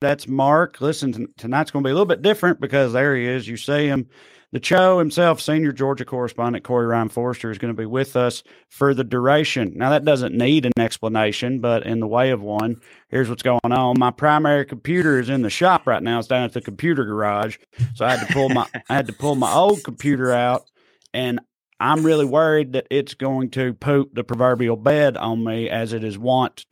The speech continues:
Speaker 1: to do. This way, in the event that happens, these two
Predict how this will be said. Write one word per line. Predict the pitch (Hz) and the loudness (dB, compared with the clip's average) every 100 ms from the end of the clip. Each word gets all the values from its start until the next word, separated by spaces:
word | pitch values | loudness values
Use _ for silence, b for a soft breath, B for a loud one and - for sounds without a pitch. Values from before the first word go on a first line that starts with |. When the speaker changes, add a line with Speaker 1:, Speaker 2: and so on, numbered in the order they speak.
| - | -8
Speaker 1:
to | |
do. | 110 147 151 98 | 0 2 4 0
This | 90 139 147 | 0 -2 2
way, | 131 131 | 2 4
in | 135 | 2
the | 117 | 0
event | 107 127 - | -2 -2 0
that | 120 117 | 0 2
happens, | 156 156 135 147 - B B B B | 2 2 0 -2 -6 B B B B
these | 131 131 | -2 0
two | 127 | -2